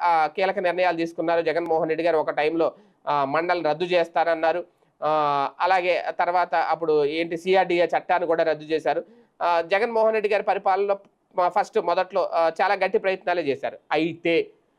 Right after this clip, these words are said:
ఇప్పుడు అమరావతిని మళ్ళీ నోటిఫై చేయాల్సిన అవసరం ఉంది అసెంబ్లీలో. ఆ తీర్మానాన్ని మళ్ళీ పెట్టి ఇక్కడ ఆమోదం పొంది పార్లమెంట్కి పంపించాల్సిన అవసరం ఉందా లేదా అనేది క్లారిటీ ఇవ్వాలి. ఇప్పటి వరకు అమరావతి నోటిఫై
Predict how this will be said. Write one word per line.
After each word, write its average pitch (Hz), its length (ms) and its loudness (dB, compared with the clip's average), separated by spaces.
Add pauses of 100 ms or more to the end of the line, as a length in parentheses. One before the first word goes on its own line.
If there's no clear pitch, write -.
(240)
ఇప్పుడు 214 540 2 (320)
అమరావతిని 254 800 2
మళ్ళీ 214 420 0
నోటిఫై 240 400 2
చేయాల్సిన 220 500 0
అవసరం 185 440 0
ఉంది 185 340 -2
అసెంబ్లీలో. 180 580 0 (300)
ఆ 175 100 4
తీర్మానాన్ని 233 680 0
మళ్ళీ 180 360 -2
పెట్టి 226 460 -4
ఇక్కడ 190 200 -4
ఆమోదం 202 460 0
పొంది 190 380 -6 (280)
పార్లమెంట్కి 220 520 2
పంపించాల్సిన 190 760 -2
అవసరం 180 440 0
ఉందా 175 440 0
లేదా 180 280 2
అనేది 190 240 0
క్లారిటీ 190 460 0
ఇవ్వాలి. 120 300 -2 (600)
ఇప్పటి 214 220 2
వరకు 262 200 2
అమరావతి 240 560 2
నోటిఫై 208 480 0